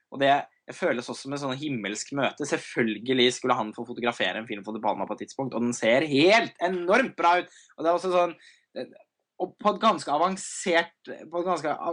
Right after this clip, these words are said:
på en ganske avansert måte, vil jeg si. Det er mange, det er ofte man kan sitte og snakke om filmer, «Å, det var flott foto»,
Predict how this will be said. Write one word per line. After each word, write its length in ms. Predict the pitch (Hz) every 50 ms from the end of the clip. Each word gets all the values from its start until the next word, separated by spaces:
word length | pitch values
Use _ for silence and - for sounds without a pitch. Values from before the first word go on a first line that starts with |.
| - 160
på 140 | 151 175 180
en 80 | 180 180
ganske 200 | 175 156 147 147
avansert 560 | 156 180 190 190 - - - 170 147 143 139 -
måte, 260 | 165 156 127 - -
vil 140 | 120 113 117
jeg 80 | 120 -
si. 140 | 175 180 185 175 - _ _ _ _ -
Det 100 | 139 151
er 260 | 156 156 139 110 143 143 170
mange, 380 | 175 175 160 147 123 127 135
det 640 | 139 139 139 143 143 143 143 - _ _ _ _ - 165
er 20 |
ofte 220 | 165 - - - 127
man 140 | 131 139 139
kan 120 | 160 165 175
sitte 160 | 180 - -
og 60 | 135 -
snakke 300 | 165 147 - - - 123
om 80 | 127 131
filmer, 240 | 139 123 117 123
«Å, 160 | 135 160 170 147
det 120 | 127 123
var 80 | 139 135
flott 240 | - 135 127 - -
foto», 400 | - - 120 110 - - 160 170